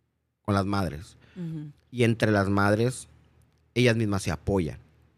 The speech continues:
Speaker 1: Pero es la primera vez que tengo a alguien, en este caso Go-, Gonzalo, papá,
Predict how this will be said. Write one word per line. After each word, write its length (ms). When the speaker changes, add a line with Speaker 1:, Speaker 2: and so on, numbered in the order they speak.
Speaker 1:
Pero 200
es 140
la 120
primera 340
vez 340
que 600
tengo 280
a 100
alguien, 420
en 80
este 220
caso 260
Go-, 260
Gonzalo, 600
papá, 540